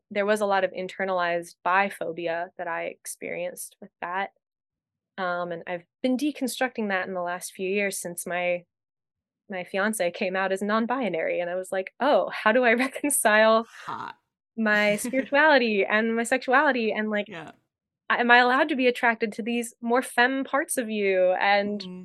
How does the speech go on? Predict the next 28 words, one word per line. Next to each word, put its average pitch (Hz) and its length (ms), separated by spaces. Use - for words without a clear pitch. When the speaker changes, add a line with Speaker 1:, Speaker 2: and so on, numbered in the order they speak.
Speaker 1:
yeah, 185 360
all 190 160
of 196 100
those 185 180
things 180 360
were 170 320
helpful 190 640
and 185 120
healing 180 600
in 175 320
integrating 180 500
the 160 100
parts - 300
of 170 60
me 165 100
that 170 120
I'd 180 160
been 190 120
kinda 185 300
tucking 349 200
away. - 340
Um, 202 200
Speaker 2:
Yeah. 185 300
Speaker 1:
so, 185 640
yeah, 208 280
God 190 420
moves 190 320
in 180 360